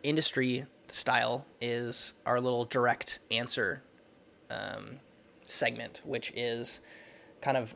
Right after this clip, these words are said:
me responding to one of your folks' direct messages. So, um, this one hits particularly close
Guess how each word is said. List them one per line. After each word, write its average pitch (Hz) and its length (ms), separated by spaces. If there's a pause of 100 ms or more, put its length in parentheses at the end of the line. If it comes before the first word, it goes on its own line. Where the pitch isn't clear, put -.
me 139 340
responding 127 680
to - 100
one 120 160
of 120 40
your 127 220
folks' - 480
direct 117 460
messages. 113 640
So, 131 460 (500)
um, 123 520 (760)
this 220 220
one 226 140
hits 190 220
particularly 170 600
close - 400